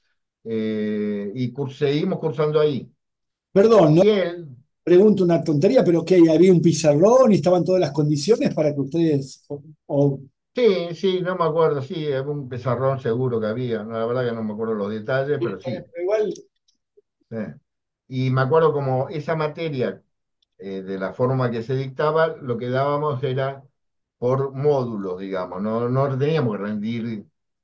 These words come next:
Speaker 1: el parcial de todo, sino de, por, por pedacitos, eran como varios parciales, digamos, parcialitos, llamémoslo como.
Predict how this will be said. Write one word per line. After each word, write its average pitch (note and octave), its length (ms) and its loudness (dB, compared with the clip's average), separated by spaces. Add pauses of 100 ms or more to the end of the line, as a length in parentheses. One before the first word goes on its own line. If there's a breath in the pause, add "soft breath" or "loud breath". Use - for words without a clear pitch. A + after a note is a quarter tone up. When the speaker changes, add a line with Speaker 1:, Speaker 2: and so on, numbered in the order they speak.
Speaker 1:
el G2 360 -8
parcial A#2+ 640 -2
de G#2+ 140 -4
todo, E2 500 -6
sino C3 540 -6 (640)
de, G#2 500 -4
por, B2+ 260 -4
por D3+ 280 4
pedacitos, A#2+ 800 -4
eran A2 220 -4
como G2+ 240 -4
varios A2+ 320 -2
parciales, E2 680 -8
digamos, E2+ 280 -12
parcialitos, F2+ 680 -8
llamémoslo F2+ 280 -12
como. D#2+ 260 -14